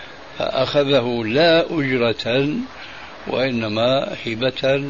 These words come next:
جعالة، راتبا، أو نحو ذلك من المعاني التي تخالف معنى الأجر مقابل الشيء. وفي اعتقادي أيضا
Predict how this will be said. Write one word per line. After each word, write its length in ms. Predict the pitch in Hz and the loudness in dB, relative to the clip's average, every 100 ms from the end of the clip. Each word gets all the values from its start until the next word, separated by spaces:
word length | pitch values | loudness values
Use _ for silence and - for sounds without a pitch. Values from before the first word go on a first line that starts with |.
| 214 233 220 - | -6 -8 -12 -10
جعالة، 960 | 104 95 101 117 123 113 - 120 131 139 165 254 - - - | -6 0 2 2 0 -2 0 0 0 -2 -8 -10 -14 -14 -4
راتبا، 760 | 104 123 127 131 127 139 147 - | 2 2 2 -2 2 2 0 -4
أو 140 | 135 123 | -2 -2
نحو 260 | 147 135 | -2 -2
ذلك 340 | 135 156 147 131 | 0 2 2 -2
من 140 | 131 | -2
المعاني 720 | 127 127 131 156 165 170 170 - - - - - - - - - | -2 0 2 4 4 2 0 -4 -14 -14 -14 -14 -14 -16 -4 -2
التي 880 | 131 120 117 - 123 139 143 147 139 - | 0 -2 -4 -4 -2 0 0 -2 -6 -6
تخالف 760 | 104 - 123 123 117 110 - 117 113 117 - - | -6 -2 -2 0 -4 -6 -6 -6 -6 -8 -10 -8
معنى 560 | 110 120 120 117 110 107 | -6 -4 -4 -4 -4 -4
الأجر 680 | 101 - 143 131 120 120 110 - - - - | -6 -4 -2 0 -2 -4 -8 -12 -14 -14 -12
مقابل 540 | - 101 113 113 104 98 | -10 -4 -2 -2 -2 -6
الشيء. 360 | - - 98 - - - - - - - - - - - - - - - - - - - - | -4 -4 -6 -8 -16 -18 -18 -18 -16 -14 -14 -14 -14 -14 -14 -14 -14 -14 -16 -16 -16 -12 0
وفي 560 | 131 147 147 143 180 | 6 8 8 6 4
اعتقادي 720 | 160 - 151 - 170 160 165 | 0 0 -2 4 4 4 4
أيضا 540 | 165 151 135 127 127 | 4 4 4 2 0